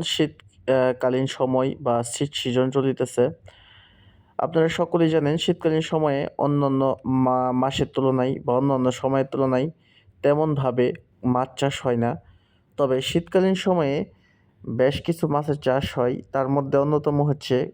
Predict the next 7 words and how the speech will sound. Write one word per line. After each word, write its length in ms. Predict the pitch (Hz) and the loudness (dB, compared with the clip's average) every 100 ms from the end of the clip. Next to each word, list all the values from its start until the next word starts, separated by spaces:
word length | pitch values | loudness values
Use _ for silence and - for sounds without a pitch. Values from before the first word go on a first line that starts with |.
| _ | _
কার্পু 260 | 139 135 123 | -6 -2 0
মাছ। 240 | 117 139 - _ - _ _ _ - | 2 0 -4 _ -20 _ _ _ -16
যেখানে 500 | 120 147 165 160 135 - _ | -4 -2 0 0 -2 -4 _
অন্যান্য 480 | - 160 180 175 156 165 - 120 | -2 2 2 2 2 0 -2 -8
যে 160 | 120 160 | -2 0
কোনো 280 | 165 175 175 | 0 0 0
মাছের, 380 | 165 165 165 165 | 0 0 2 0